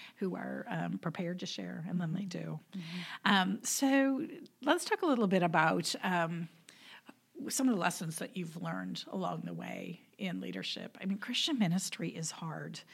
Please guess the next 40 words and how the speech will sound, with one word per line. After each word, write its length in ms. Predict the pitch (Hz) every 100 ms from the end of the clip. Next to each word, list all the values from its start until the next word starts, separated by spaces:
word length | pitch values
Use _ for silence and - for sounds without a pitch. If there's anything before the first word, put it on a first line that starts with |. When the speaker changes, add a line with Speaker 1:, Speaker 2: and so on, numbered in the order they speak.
| - - -
Speaker 1:
Um, 240 | 170 180
it's 240 | 208 202 -
fraught 320 | - 170 214
with 140 | 202
challenges. 500 | - 170 170 165 156
It's 160 | 170 -
very 320 | 180 175 208
daily. 580 | 185 170 160 160 226 - - - - -
Um, 340 | 185 170 175
you 100 | 185
have 140 | 175 190
a 20 |
lot 160 | 165 160
of 80 |
responsibility, 880 | 175 - 175 170 - 170 170 170 180
not 180 | 175 170
only 220 | 170 165
to 300 | 160 - 165
study 640 | 165 - 180 175 165 160 -
accurately, 720 | - 170 170 - 170 170 170
but 200 | 165 -
to 80 | -
prepare 560 | 202 - 170 160 175 - - - -
and 100 | 202
to 80 | -
be 120 | -
able 220 | - 190 180
to 300 | - 185 170
serve 480 | - 175 170 165 - - 247 185
a 200 | 185 185
scriptural 420 | - - - 202
banquet 520 | 180 170 160 175 - - - - 165
for 60 | 185
the 80 |
Speaker 2:
Mm-hmm. 80 | 190
Speaker 1:
people 180 | 170 196
that 160 | 185 190
are 80 |
coming. 460 | 185 196 175 180 185 - - - -
Um, 380 | 202 196 196